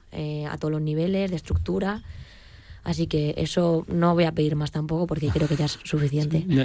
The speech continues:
Speaker 2: y, y aprovechar ese carro que ahora se ha hecho con la final de Copa del Rey, que se ha metido la de fútbol sala, la de fu-, fútbol femenino. Falta la de fútbol sala femenino, entre otras cosas porque el calendario no cua-, no cuadra, porque a-, como ahora se juega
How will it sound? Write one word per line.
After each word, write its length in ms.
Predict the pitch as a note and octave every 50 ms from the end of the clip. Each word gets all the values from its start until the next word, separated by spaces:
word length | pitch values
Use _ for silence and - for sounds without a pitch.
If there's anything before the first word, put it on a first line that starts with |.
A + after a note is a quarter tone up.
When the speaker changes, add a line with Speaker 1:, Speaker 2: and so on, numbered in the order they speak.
| C#3
Speaker 2:
y, 40 | B2
y 20 |
aprovechar 500 | B2 A2 - A2 A2+ A2 G#2 - A#2+ A#2
ese 240 | B2 A#2 - C3 B2
carro 320 | A#2 C#3 C3 C3+ C3+ B2+ A#2
que 140 | A2+ A2+
ahora 220 | A2+ A2+ A#2+ A#2 A2+
se 100 | - A#2+
ha 60 | A#2+
hecho 180 | A#2 - - A2+
con 100 | A#2 A2+
la 100 | A2+ A2
final 220 | - - B2 A#2 A#2+
de 80 | A#2+
Copa 180 | A2+ A#2+ A#2 A#2+
del 80 | A2+ A2
Rey, 260 | A2+ B2+ B2+ C3+ C3
que 120 | A#2+ G#2+
se 60 | -
ha 20 | - A2+
metido 200 | A2 G#2+ A#2 A2+ A2+
la 80 | A2+ A2
de 80 | A2
fútbol 260 | G#2 - A#2 A2 G#2 G2+
sala, 320 | - - A#2 A#2 A#2+ A#2
la 120 | A2+ A2
de 40 | G#2
fu-, 220 | G#2 - A2+ A2 -
fútbol 200 | - - B2+ A2+
femenino. 320 | G#2+ B2 A#2+ A#2+ B2+ C3 -
Falta 300 | - - B2+ B2 B2 C3
la 80 | C3 C3+
de 60 | C3
fútbol 240 | B2+ - C3+ B2+ A#2
sala 180 | A#2+ C3 C3 A#2
femenino, 380 | C3 C#3 C3+ C#3 C#3+ D#3 E3+ - - - - - -
entre 120 | B2 A2+
otras 100 | A#2 B2+
cosas 180 | - D3 C#3 C#3
porque 140 | C#3 C3+ B2+
el 60 | A2+
calendario 400 | A2+ A2 A2 A2+ A#2+ A#2+ C#3 C#3
no 160 | C3+ B2+ A2
cua-, 220 | - A#2 A2+ A2+ -
no 180 | - A#2+ A#2+ G#2+
cuadra, 320 | - D3+ E3+ D3+ A2 G2+
porque 200 | G2+ G2+ G2+ G2+ G2 G2+
a-, 100 | G2+ G#2+
como 200 | G#2+ - A2 A2
ahora 120 | A2 A2+ A2+
se 80 | B2 A#2
juega 380 | G#2+ C3+ B2+ B2 B2+ B2+ B2